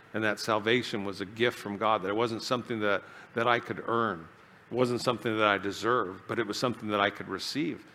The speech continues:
and that something dynamic would happen. You know, I would be born again. And as I came to comprehend that and experience that in my life, I mean, do you realize every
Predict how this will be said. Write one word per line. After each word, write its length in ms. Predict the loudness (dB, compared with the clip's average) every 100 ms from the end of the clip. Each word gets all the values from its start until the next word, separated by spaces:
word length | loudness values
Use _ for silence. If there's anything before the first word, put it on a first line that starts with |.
| -20 -20 -14 -4
and 140 | 2
that 200 | 4 4 0 -16 -20 -20 -18
something 580 | -8 2 4 4 2 2
dynamic 540 | 4 4 4 0 0 -4
would 100 | 0
happen. 420 | 0 0 -4 -4
You 100 | -2
know, 100 | 0
I 140 | 2 4
would 220 | 2 -2
be 160 | -8 -8 -2
born 500 | 2 4 4 2 0
again. 520 | -4 -2 -4 -4 -10 -16 -20 -20 -20 -2
And 120 | 2
as 200 | 2 4
I 120 | 2 2 -10 -6
came 280 | 2 2 4
to 220 | 0 -2 -14 -20 -20 -20 -4
comprehend 640 | 0 2 2 0 0 0 -2
that 180 | -2 -4
and 100 | -6
experience 540 | -6 -4 0 0 0
that 140 | 0 0
in 60 |
my 100 | -2
life, 240 | 0 0 -2
I 40 | -6
mean, 220 | -4 -6 -10 -20 -20 -20 -18 -6
do 80 | 0
you 80 | 4
realize 500 | 6 6 4 0 -12 -8 -2
every 600 | 0 -2 0 2 2